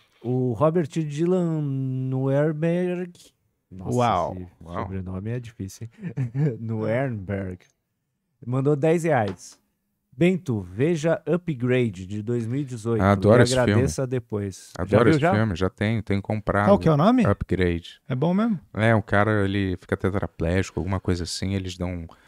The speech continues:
Speaker 2: Hum.
Speaker 3: botam um negócio nele, um, uma coluna vertebral meio biônica, assim, com as pernas, assim,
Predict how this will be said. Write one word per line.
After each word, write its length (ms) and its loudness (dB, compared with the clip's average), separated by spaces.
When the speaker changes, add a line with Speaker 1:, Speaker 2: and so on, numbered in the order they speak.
Speaker 2:
Hum. 360 6
Speaker 3:
botam 300 -2
um 40 -2
negócio 460 -2
nele, 220 -2
um, 140 -6
uma 280 -10
coluna 380 -2
vertebral 560 -2
meio 160 -2
biônica, 560 -4
assim, 200 -6
com 120 -4
as 160 -6
pernas, 460 -4
assim, 340 -6